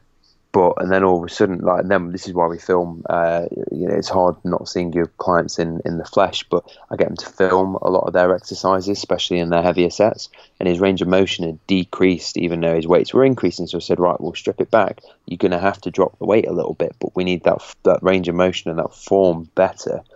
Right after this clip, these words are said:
before we can progress that weight." So sometimes you can progress for the sake of progressing, but if you don't keep to either key cues with the lift, um, so whether that be,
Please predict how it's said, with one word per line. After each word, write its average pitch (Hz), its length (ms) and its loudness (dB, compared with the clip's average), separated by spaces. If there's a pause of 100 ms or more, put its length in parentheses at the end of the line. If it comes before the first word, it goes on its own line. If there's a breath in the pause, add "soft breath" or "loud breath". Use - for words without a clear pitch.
(200 soft breath)
before 87 340 0
we 82 100 -2
can 80 220 -12
progress - 340 -6
that - 160 -4
weight." 85 340 -4 (280 loud breath)
So - 120 -6
sometimes 87 500 -2
you 80 60 -8
can 87 300 -4 (160)
progress 82 340 -2
for - 120 -12
the - 80 -14
sake 85 260 0 (220)
of - 120 -20
progressing, 90 580 -2
but 85 200 0 (420 loud breath)
if - 160 -6
you 90 60 0
don't 85 340 0 (120)
keep - 260 -4
to 85 340 2
either 80 380 4
key 87 560 2 (800)
cues 107 640 4 (160)
with 92 180 4
the 87 140 4
lift, - 400 0 (140)
um, 80 420 2
so 82 380 2
whether 80 340 0
that - 260 -2
be, 80 420 -2